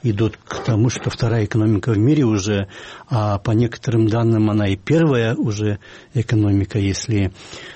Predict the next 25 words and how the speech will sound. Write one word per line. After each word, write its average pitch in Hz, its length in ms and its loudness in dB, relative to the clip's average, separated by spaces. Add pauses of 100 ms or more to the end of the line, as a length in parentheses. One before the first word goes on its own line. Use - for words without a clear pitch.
(180)
э, 117 40 0
по, 104 920 2 (280)
м, 196 440 0 (240)
по - 80 -4
паритетной 139 600 0
основе 104 320 -2
там 101 200 -4
она 98 120 -2
вторая, 175 480 2
а 123 160 -2
по - 140 -4
другим 110 340 0
показателям 110 600 0
первая 180 340 2
экономика 151 480 2
уже 135 360 2 (200)
по 127 100 -4
абсолютным 123 480 -2
показателям. 120 760 0 (400)
Она 143 280 2
идёт 127 160 0
другим 135 340 0
путём, 202 380 2
но 160 160 4
вот 156 200 0